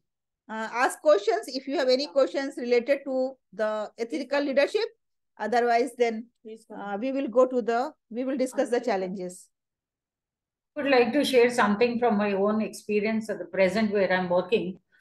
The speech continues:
Speaker 2: My, the chairman is, uh, he basically is an Hindu. He has embraced, uh,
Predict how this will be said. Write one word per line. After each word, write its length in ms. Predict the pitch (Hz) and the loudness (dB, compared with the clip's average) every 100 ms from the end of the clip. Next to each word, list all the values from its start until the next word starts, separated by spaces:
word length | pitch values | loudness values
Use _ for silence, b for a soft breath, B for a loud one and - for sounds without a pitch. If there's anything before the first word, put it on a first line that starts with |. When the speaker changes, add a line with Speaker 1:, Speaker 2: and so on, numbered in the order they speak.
| b b b _ | b b b _
Speaker 2:
My, 480 | 220 233 240 233 233 214 | -4 0 2 0 0 -2
the 80 | |
chairman 580 | 220 240 262 294 302 277 | 2 4 4 4 2 0
is, 400 | 220 220 226 208 | 0 -2 -2 -4
uh, 380 | 220 202 208 202 - _ _ - | -6 -2 -2 -2 -8 _ _ -10
he 240 | 208 196 - | -10 -10 -6
basically 560 | 196 208 262 277 277 294 | -4 -2 -2 0 0 0
is 140 | 214 | 0
an 160 | 233 208 | 0 0
Hindu. 440 | 214 208 240 285 | 0 -2 -2 -2
He 120 | 240 240 | 0 2
has 240 | 233 214 | 2 0
embraced, 580 | 214 202 202 226 233 208 | -2 -2 0 -2 -2 -2
uh, 160 | 220 | -2